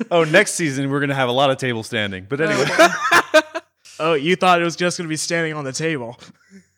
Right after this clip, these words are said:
Speaker 2: <laughs> You thought.
Speaker 3: You thought. Is there, like, a lamp I could swing off of?
Speaker 2: Oh, no.
Speaker 1: The, th-, the ceiling is a little low.
Speaker 3: Can I make it work?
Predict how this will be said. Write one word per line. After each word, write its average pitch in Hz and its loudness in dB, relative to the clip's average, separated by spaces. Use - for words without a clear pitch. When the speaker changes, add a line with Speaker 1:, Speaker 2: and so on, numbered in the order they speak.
Speaker 2:
<laughs> - 0
You 214 0
thought. 202 4
Speaker 3:
You 180 0
thought. 175 -2
Is 143 -4
there, 170 2
like, 175 0
a 160 -2
lamp 147 -4
I 151 -2
could 147 -8
swing 156 -8
off 156 -4
of? 156 -10
Speaker 2:
Oh, - -20
no. 220 -20
Speaker 1:
The, 143 -10
th-, - -18
the 143 -12
ceiling 170 -4
is 143 -2
a 143 0
little 131 -2
low. 113 -2
Speaker 3:
Can 147 -10
I 143 -4
make 151 -4
it 147 -2
work? 151 -4